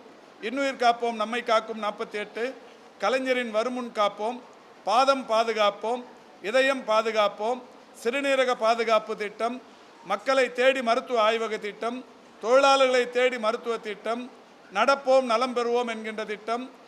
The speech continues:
செயற்கை கருத்தறுத்தல் மையங்கள் திட்டம், இந்த திட்டங்கள் எல்லாம் இந்தியாவில் மட்டுமல்ல, உலக நாடுகளில் வேறு எங்கும்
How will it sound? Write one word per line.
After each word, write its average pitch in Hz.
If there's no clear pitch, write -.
செயற்கை 262
கருத்தறுத்தல் 240
மையங்கள் 220
திட்டம், 214
இந்த 202
திட்டங்கள் 233
எல்லாம் 233
இந்தியாவில் 240
மட்டுமல்ல, 226
உலக 240
நாடுகளில் 233
வேறு 214
எங்கும் 240